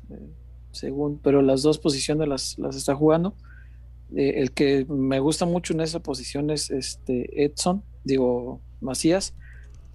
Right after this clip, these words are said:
Edson está jugando más de extremo ya últimamente porque ya le están dando más juego a Organista. Entonces, eh, los interiores que está usando últimamente Coyote son Organista y,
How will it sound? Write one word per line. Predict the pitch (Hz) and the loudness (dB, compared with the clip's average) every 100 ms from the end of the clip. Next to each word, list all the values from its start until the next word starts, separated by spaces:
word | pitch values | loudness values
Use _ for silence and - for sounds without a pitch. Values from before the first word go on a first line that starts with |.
| - | -8
Edson | - 160 156 185 | 0 2 2 0
está | 160 160 | 2 2
jugando | 165 175 | 2 0
más | 175 170 | 0 0
de | 175 | 0
extremo | 170 202 185 185 | -4 -2 0 0
ya | 165 | -2
últimamente | 156 175 170 170 165 170 | -2 -2 -6 -6 -6 -6
porque | - 190 190 185 | 0 0 0 -2
ya | 180 | 0
le | 180 | -2
están | - 175 | -8 -6
dando | 175 170 | -6 -4
más | 165 | -8
juego | - 165 160 170 - | -2 0 2 0 0
a | 143 | -6
Organista. | 135 135 151 220 - 156 - - | -6 -6 -2 -4 -2 -10 -10 -14
Entonces, | - 139 151 - | -12 -8 -8 -8
eh, | - 139 | -6 -6
los | 131 127 - | -4 -4 -4
interiores | 127 139 170 | -2 2 2
que | - | 0
está | 160 170 | -2 -2
usando | 175 180 180 180 | 0 0 2 2
últimamente | 165 165 170 160 160 | 0 -2 -6 -6 -10
Coyote | 175 156 160 156 190 - - - - - | -4 0 0 -2 -12 -12 -20 -20 -20 -12
son | - 147 | -6 -2
Organista | 165 156 151 151 - 185 - | -2 0 -4 -4 -2 -2 -2
y, | 147 131 131 127 123 | -6 -4 -2 -4 -6